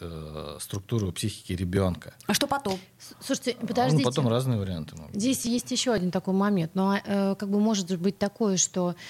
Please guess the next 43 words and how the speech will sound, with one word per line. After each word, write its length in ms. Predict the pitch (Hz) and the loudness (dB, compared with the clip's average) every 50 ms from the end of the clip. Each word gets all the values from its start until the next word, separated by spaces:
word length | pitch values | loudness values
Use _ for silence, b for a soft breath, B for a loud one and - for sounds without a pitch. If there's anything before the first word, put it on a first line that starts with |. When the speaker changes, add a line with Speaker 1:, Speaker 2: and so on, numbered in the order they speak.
| B B B | B B B
Speaker 3:
а, 240 | - 196 190 180 170 | 0 2 2 2 2
папа 260 | - 208 190 - 175 | 2 0 0 -2 -4
приходит, 540 | 160 - 190 202 - - 190 170 160 156 - | -6 -4 -4 -4 -2 -2 -4 -2 -2 -2 -2
и 40 | |
ребёнок 320 | 175 190 180 190 175 165 - | -2 0 0 0 -2 -2 -4
с 80 | - - | -4 -2
ним 180 | 190 185 170 | 0 2 2
общается, 560 | 165 160 - - 277 311 294 233 - - - 165 | 0 0 0 0 0 2 2 0 -2 -2 -2 0
но 100 | 160 170 | 0 0
ребёнок, 400 | 175 175 220 254 262 226 - - | 0 0 0 0 0 0 -2 -2
например, 380 | 180 160 185 185 196 226 240 | -2 0 2 2 2 2 0
всё 140 | 220 - 196 | 0 0 0
равно 280 | 175 170 175 208 240 226 | 2 2 2 2 0 0
как 140 | - 170 | -2 -6
бы 100 | 165 170 | -6 -4
грустит, 560 | 175 165 185 202 202 - - 262 262 - - - | -2 0 2 2 2 2 0 -2 -2 0 0 0
э, 240 | 175 170 160 160 165 | 2 4 4 4 4
ну, 120 | 190 208 220 | 4 4 4
например, 380 | 208 180 - 170 180 220 220 | 4 2 2 2 2 2 2
такая 240 | - 180 165 - 202 | 0 0 0 0 0
бы 80 | 180 180 | -2 -2
ситуация 440 | - - - 196 190 185 - 208 | -6 -4 -2 -2 -2 -2 -4 -8
была. 300 | 175 170 202 190 170 147 | -4 -2 -2 0 0 -2
Потому 280 | 139 - - 165 175 196 | -2 -2 -2 -2 0 -2
что 180 | 170 - - 202 | -2 0 0 2
я, 100 | 202 202 | 2 2
например, 400 | 202 - - 208 214 214 196 180 | 0 0 2 2 4 4 4 2
тоже 240 | - 208 185 160 156 | 0 0 0 0 -2
со 140 | - - 170 | -2 -4 -4
старшим 400 | 156 - 190 175 160 - 175 175 | -2 0 2 2 2 2 0 0
ребёнком 480 | 175 185 202 294 349 339 - - 170 165 B B B B B B | 0 2 2 2 2 0 0 -4 -4 -6 B B B B B B
осталась 480 | 185 160 - - 262 302 294 - - | -2 0 2 2 2 2 0 -2 -2
одна. 480 | 240 220 190 202 202 180 170 160 151 143 | -4 -2 -2 -2 0 0 2 0 0 0
У 40 | 156 | -2
него 180 | 165 175 180 185 | -2 -2 -2 0
был 160 | 196 285 285 | 2 0 0
какой-то 380 | - - 175 - 190 180 - | 0 -2 -4 -4 -2 -2 2
момент, 440 | 185 180 170 175 196 247 311 320 - | 2 4 4 4 4 2 2 0 0
и 40 | 208 | 2
мы 120 | 180 185 | 2 2
с 120 | 185 - - | 2 2 0
ним 100 | 180 165 | 0 0
разговаривали, 800 | 165 165 - - 185 180 185 233 285 320 277 220 214 190 185 | 0 -2 0 0 0 2 4 2 2 2 0 0 0 0 0